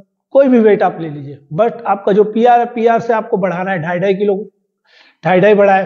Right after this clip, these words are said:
फिर पाँच पाँच लगा के बढ़ाए, क्योंकि तीन तीन का तीन ही sets है। Girls आप भी कोशिश करिए बढ़ाने की support के साथ। आप फ़ोर्टी केजी, फ़ोर्टी फ़ाइव केजी, फ़िफ़्टी केजी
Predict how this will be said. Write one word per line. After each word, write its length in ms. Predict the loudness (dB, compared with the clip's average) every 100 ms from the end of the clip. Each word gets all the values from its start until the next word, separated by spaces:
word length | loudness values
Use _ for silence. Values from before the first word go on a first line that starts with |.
| -4
फिर 120 | -6
पाँच 260 | -4 -8 -6
पाँच 180 | -6
लगा 220 | -4 -4 -4
के 80 | -6
बढ़ाए, 240 | -6 -8
क्योंकि 240 | -8 -8
तीन 200 | -6 -4
तीन 200 | -4 -2
का 80 | -2
तीन 180 | 0 -2
ही 60 | -2
sets 300 | -4 -6 -8
है। 100 | -14 -16 _ _ _
Girls 320 | 0 2 2 2
आप 120 | 2
भी 120 | 2
कोशिश 340 | 0 0 -2 -2
करिए 220 | 0 2
बढ़ाने 340 | 0 -2 -4
की 120 | -6
support 380 | -8 -6 -6 -6
के 60 | -6
साथ। 260 | -6 -6 -8 -20 _ _ -2
आप 180 | -2 0
फ़ोर्टी 300 | 0 0 2
केजी, 240 | 2 2
फ़ोर्टी 320 | 0 -2 -2
फ़ाइव 240 | -2 -2 0
केजी, 220 | -2 -2
फ़िफ़्टी 360 | -4 -8 -6 -2
केजी 300 | 0 0 -6